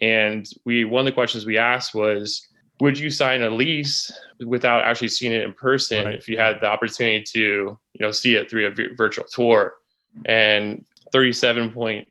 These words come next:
Speaker 1: seven percent said yes, they would, which I thought was pretty, pretty remarkable. That's, you know, s-, people now are, these three D tours are, are,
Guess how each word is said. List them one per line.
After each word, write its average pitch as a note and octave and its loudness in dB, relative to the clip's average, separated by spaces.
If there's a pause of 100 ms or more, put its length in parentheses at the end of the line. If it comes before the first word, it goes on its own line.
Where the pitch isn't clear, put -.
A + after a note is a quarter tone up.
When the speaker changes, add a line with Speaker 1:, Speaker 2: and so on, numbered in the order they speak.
Speaker 1:
seven A2+ 0
percent A2 -2 (320)
said A2 0
yes, G#2+ -2
they G#2+ -2
would, A#2 2 (400)
which A2 0
I A2+ 0
thought A2 4
was G#2+ -2
pretty, G#2 -6
pretty A#2 0
remarkable. G#2 2 (280)
That's, - -2
you - -4
know, G2+ 4
s-, - -6 (140)
people A#2 0
now G#2+ 4
are, G2+ 2 (120)
these A2 -4
three B2 2
D A2+ 0
tours A2 2
are, G2+ -2
are, G#2+ -2